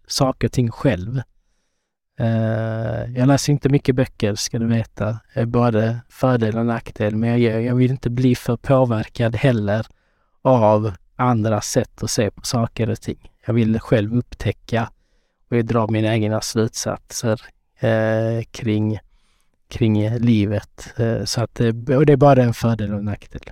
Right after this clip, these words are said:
Eh, säger inte att man inte ska läsa böcker, det ska man göra, det är jättebra. Eh, men jag läser inte romaner, om vi säger så. Jag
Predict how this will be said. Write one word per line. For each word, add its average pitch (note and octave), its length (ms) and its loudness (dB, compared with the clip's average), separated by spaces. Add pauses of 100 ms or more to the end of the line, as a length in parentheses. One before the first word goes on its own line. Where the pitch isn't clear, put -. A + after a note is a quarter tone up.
(260)
Eh, A2 180 2
säger G#2+ 280 -2
inte G#2 220 -6
att - 220 -8
man A#2 80 -2
inte - 140 -6
ska - 160 -4
läsa G#2+ 280 -4
böcker, G#2 320 -4
det G2 80 -6
ska - 160 -6
man G#2 120 0
göra, G#2 280 0
det G2+ 100 -2
är G2+ 40 0
jättebra. F#2 440 -4 (560)
Eh, G#2 400 -2
men B2 220 0
jag A#2 100 0
läser B2 280 0
inte A#2 320 0 (760)
romaner, A#2 640 4
om G#2 160 -2
vi A2 80 -2
säger A2 300 -6
så. - 180 -10
Jag - 100 -20